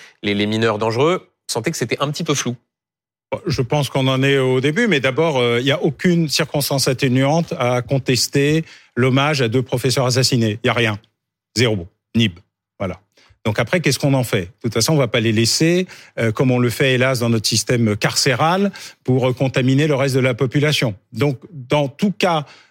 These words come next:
Speaker 2: euh, qui correspond grosso modo à un aspect clinique, on commence par isoler, euh, le sujet pour essayer de le traiter.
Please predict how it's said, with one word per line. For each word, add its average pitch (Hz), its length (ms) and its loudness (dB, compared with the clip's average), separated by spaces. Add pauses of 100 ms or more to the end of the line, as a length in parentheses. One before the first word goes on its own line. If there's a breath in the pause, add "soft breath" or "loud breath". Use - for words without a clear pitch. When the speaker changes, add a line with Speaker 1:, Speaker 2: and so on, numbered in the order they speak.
(140)
Speaker 2:
euh, 110 420 0
qui - 180 -8
correspond 127 480 0
grosso 117 280 0
modo 120 160 2
à 131 80 2
un 117 80 0
aspect 113 280 0
clinique, 147 480 2
on 127 80 -2
commence 135 280 -2
par 123 160 0
isoler, 127 480 2
euh, 113 100 2
le 110 120 0
sujet 123 360 0
pour 208 120 0
essayer 185 180 0
de 196 80 2
le 175 140 2
traiter. 190 460 -2